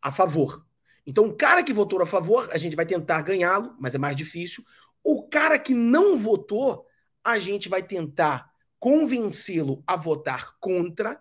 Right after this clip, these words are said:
e os que votaram contra, nós iremos apoiar. Parabéns, meu deputado, pra isso que eu votei pro senhor. Então, essa vai ser a nossa estratégia.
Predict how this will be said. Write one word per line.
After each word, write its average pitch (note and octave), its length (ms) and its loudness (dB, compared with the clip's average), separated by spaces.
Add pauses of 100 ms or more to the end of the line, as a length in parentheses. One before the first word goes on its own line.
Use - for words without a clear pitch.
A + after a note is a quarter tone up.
(400)
e E4 120 -2
os F4 200 2
que D#4+ 120 0
votaram B3 540 2
contra, G#3 640 -2 (160)
nós G3 380 -2
iremos F3+ 460 -2
apoiar. G3 640 0
Parabéns, E3 640 -2
meu D3 160 -2
deputado, D3+ 720 -2
pra F3 200 -2
isso F3+ 380 -8
que - 80 -8
eu E3 40 -4
votei D#3 300 -6
pro D3 160 -10
senhor. D3 600 -2 (320)
Então, A#3+ 340 0
essa C4+ 300 0
vai G#3 140 2
ser G#3 160 0
a - 20 -2
nossa F#3+ 240 -2
estratégia. F#3 720 -2